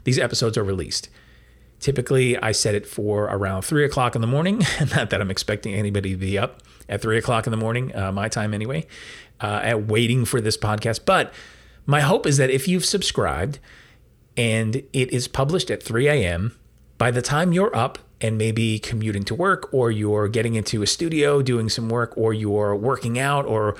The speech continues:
going for a walk, wherever it is that you listen to this podcast, that it's there waiting for you. And it is consistent. So that's number one, consistency. Number two,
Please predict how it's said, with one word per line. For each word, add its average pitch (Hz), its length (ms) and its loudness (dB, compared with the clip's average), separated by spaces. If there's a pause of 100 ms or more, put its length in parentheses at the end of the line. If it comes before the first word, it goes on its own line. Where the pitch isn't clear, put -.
(160)
going 131 220 0
for 120 160 0
a 110 40 2
walk, 143 300 2
wherever 156 460 2
it 196 120 -2
is 160 220 2
that 135 160 0
you 139 140 0
listen 135 320 2
to 117 120 0
this 107 140 0
podcast, 107 640 -4 (320)
that 117 160 0
it's 104 100 -2
there 117 260 2
waiting 101 360 0
for 76 240 -4
you. - 280 -10 (560)
And 120 400 0 (480)
it 135 180 2
is 117 260 0
consistent. - 760 -4 (340)
So 135 580 4 (640)
that's - 260 2
number 156 220 4
one, 85 320 -4 (1120)
consistency. - 920 -2 (960)
Number 160 260 4
two, 233 460 0